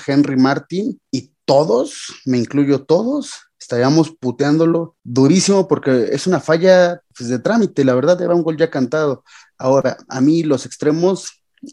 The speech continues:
son, yo creo que son la parte más floja de todo el equipo, son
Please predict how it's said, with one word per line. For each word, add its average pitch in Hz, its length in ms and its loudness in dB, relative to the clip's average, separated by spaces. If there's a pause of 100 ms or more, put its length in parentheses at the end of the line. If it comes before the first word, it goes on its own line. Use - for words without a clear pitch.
son, 147 500 2
yo 131 140 -8
creo 139 100 -12
que - 80 -12
son 143 120 0
la 127 120 -2
parte 135 340 -2
más 123 460 0
floja 120 380 -6
de 104 60 -14
todo 113 200 -6
el 104 80 -6
equipo, 117 360 -8
son 123 340 -2